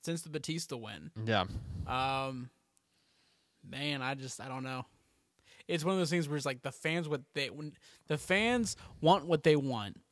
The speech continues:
Speaker 1: but they also know what W W E wants, and then if they get what they want,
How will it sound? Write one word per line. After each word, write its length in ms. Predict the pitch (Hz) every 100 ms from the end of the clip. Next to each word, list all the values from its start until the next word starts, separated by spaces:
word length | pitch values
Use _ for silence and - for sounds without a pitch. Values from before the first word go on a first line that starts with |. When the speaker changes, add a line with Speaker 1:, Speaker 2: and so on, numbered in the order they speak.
| - 156
Speaker 1:
but 80 |
they 100 | 147
also 240 | 156 208 226
know 140 | 190
what 240 | 175 165 151
W 220 | 156 147
W 120 | 139
E 40 | 131
wants, 340 | 117 107 -
and 120 | 127
then 260 | 123 135 127 156 -
if 240 | 123 127
they 140 | 151 156
get 380 | 139 160 175
what 160 | 156 147
they 160 | 147 143
want, 480 | 131 139 117 107